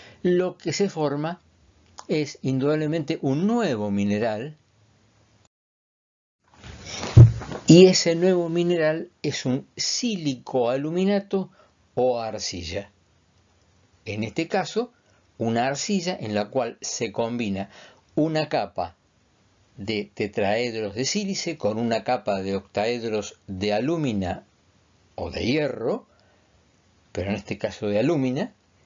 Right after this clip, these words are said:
y se forma un sílico aluminato, un nuevo mineral. En este caso particular, una arcilla de la denominada uno uno, porque tiene una capa de tetraedros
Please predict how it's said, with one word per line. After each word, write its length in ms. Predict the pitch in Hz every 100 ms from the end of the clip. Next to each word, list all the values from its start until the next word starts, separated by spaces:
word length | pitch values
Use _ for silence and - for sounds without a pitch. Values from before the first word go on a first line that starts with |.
| _ _ _
y 160 | 196
se 160 | 185 180
forma 320 | - 160 156
un 100 | 147
sílico 720 | 135 139 131 127 107 - 101
aluminato, 720 | 98 95 90 92 90 - - - - _ _ _ - -
un 260 | 120 120
nuevo 380 | 127 135 135 117
mineral. 520 | 95 90 80 - 98 -
En 200 | 117 117
este 240 | 123 135 127
caso 340 | 120 - 131
particular, 680 | 135 135 180 180 208 175 175 - - -
una 300 | - 151 147
arcilla 480 | 151 - 151 147 156
de 140 | 127 110
la 120 | 107
denominada 760 | 107 110 113 123 123 127 123 _
uno 420 | 156 170 147 143 -
uno, 400 | 202 131 147 - - - -
porque 300 | 107 110 101
tiene 400 | 113 104 98 -
una 260 | - 117 127
capa 320 | 143 139 143
de 160 | 147 147
tetraedros 880 | 147 156 170 175 175 165 180 -